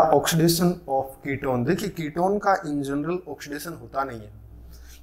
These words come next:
क्यों नहीं होता है? क्योंकि ketone खुद oxidized form में है। अब क्या करेंगे oxidized होके? लेकिन अगर बहुत ही ज़्यादा drastic reaction condition दी जाए, drastic reaction condition में क्या आता है, मतलब कहने का है drastic reaction condition उसको बोलते हैं जैसे के एम एन ओ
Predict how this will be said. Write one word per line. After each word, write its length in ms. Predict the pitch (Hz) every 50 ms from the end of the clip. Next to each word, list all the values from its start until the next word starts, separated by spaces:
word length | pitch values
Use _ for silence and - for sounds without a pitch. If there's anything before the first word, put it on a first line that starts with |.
| - -
क्यों 120 | 165 175
नहीं 160 | 196 196 196 190
होता 200 | 170 160 175 165
है? 140 | 170 185 190
क्योंकि 260 | - - 185 180 180
ketone 420 | 175 - 180 165 165 175 190 196 190
खुद 200 | - - 196 196
oxidized 500 | 202 180 - 175 175 170 175 180 170 -
form 220 | - - 170 156 156
में 80 | 156 147
है। 60 | 147
अब 280 | - - 175 170 170 165 165
क्या 160 | 175 175 175
करेंगे 300 | 175 160 143 127 120 117
oxidized 500 | 117 113 - 127 120 117 117 113 - 113
होके? 180 | 104 101 117 110 - - - - - - - -
लेकिन 240 | 131 139 151 175 180 - -
अगर 260 | 156 156 175 185 190 170 135
बहुत 380 | 123 127 120 - 156 175 175 208
ही 80 | 202
ज़्यादा 260 | 180 175 165 165 175 175
drastic 480 | 160 143 131 170 156 - - 185 170 170
reaction 340 | 165 147 143 - - 165 165
condition 440 | 160 143 135 139 139 139 139 135 131
दी 120 | 123 120
जाए, 180 | 120 120 117 113
drastic 480 | 113 120 127 139 143 - - 175 160
reaction 320 | 165 151 147 - - 165 160
condition 500 | 156 156 139 143 147 147 - 156 156 156 156
में 120 | 151 156 -
क्या 220 | - - 151 151
आता 320 | 147 156 156 147 - 135
है, 100 | 135 135 135
मतलब 220 | 131 135 139 139
कहने 280 | 143 - 127 127 135 135
का 180 | 131 143 135
है 180 | 131 131 139 - - - - - - - - - - 131
drastic 500 | 127 120 135 139 143 - - 190 175 175
reaction 320 | 170 151 143 - 156 160
condition 500 | 160 160 147 147 151 151 - 160 160 160 - -
उसको 260 | 135 - - 170 156
बोलते 300 | 143 139 135 127 - 143
हैं 60 | 147
जैसे 220 | 139 139 135 156 147
के 140 | - 143 139
एम 180 | 135 135 139
एन 100 | 139 135
ओ 40 | 135